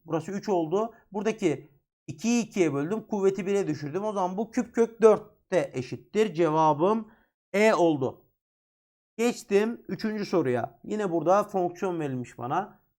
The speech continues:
F x ve G x. Bu sefer hem F x verilmiş hem G x verilmiş. Burada tabloda nasıl okuyacağım bunu? Eksi üç için F eksi üç dört. G eksi üç ise eksi dört. Sırayla bunlara bakacağım.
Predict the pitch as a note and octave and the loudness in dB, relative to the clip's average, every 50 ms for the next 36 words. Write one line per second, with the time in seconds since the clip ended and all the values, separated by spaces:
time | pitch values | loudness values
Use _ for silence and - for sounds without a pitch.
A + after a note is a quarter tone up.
0 | _ _ _ _ - F#3+ F3+ G#3 C4+ C4+ C4+ - A#3+ A3 F3+ D#3+ F3+ E3 C#3+ C3+ | _ _ _ _ -6 -4 -2 -2 -2 -4 -2 0 0 0 2 4 2 2 2 0
1 | - - F3+ - G#3+ G3+ G3+ F#3+ E3 - G#3+ A#3 C4 C#4 C4+ C#4 C4 - - A#3+ | -4 -8 -6 -4 -2 4 6 6 6 6 4 2 0 -2 -2 -4 -6 -4 0 0
2 | A3+ A3 A#3+ C4 A3+ B3 B3+ A#3 A3 G3 F#3+ F3+ D#3+ - - D#3 C3 A#2+ A#2 A#2 | 0 0 0 0 2 2 2 2 4 6 6 6 6 4 0 -4 -4 -4 -4 -6
3 | - - F#3 G#3 G#3 A#3 A3+ A#3 A3+ G3+ G#3+ G#3+ G3+ B3 B3+ C#4 C4+ C4 B3 F#3+ | -8 -6 -4 -2 -2 0 4 4 4 4 4 0 0 0 0 0 0 -2 -2 -2
4 | E3+ E3 D3 C#3 C3 C3+ D3 - - C4+ C4+ - _ _ _ _ _ _ _ - | -2 -2 -2 -2 -2 -4 -4 -4 -4 -6 -6 -10 _ _ _ _ _ _ _ 0
5 | G3+ G3 G3 - C4+ C#4 C4+ C4+ A3 E3 - D#3+ C3+ C3+ - - _ - G#3 A3+ | 0 0 0 0 -4 -4 -4 -4 -6 -8 -6 -6 -8 -8 -10 -12 _ 0 2 2
6 | A3 A3 - A#3 - A3+ - - F3 D3 B2+ C3 - _ - E3+ G3 A#3 C4 B3+ | 2 2 0 -2 -2 -4 -6 -6 -4 -4 -4 -6 -6 _ 0 2 2 2 2 -2
7 | - - _ _ _ _ _ _ _ _ - F3+ G#3 A#3+ B3 B3+ B3 - - B3 | -6 -18 _ _ _ _ _ _ _ _ 0 4 4 4 4 4 0 -2 -4 -4
8 | A3 - - E3 - C4 B3+ B3 A#3+ - - A3+ D#3+ D3 B2 G#2+ - _ _ _ | -4 -4 -8 -6 0 0 2 2 0 -2 -6 -8 -6 -6 -6 -6 -8 _ _ _
9 | _ _ _ - G3 G3+ F3+ E3+ F#3+ G3+ G3 G3+ G#3 G#3 G3+ F#3+ E3 C#3+ - - | _ _ _ -2 2 2 4 4 4 2 2 0 2 4 4 4 4 2 -4 -4
10 | - A2+ - | -12 -12 -12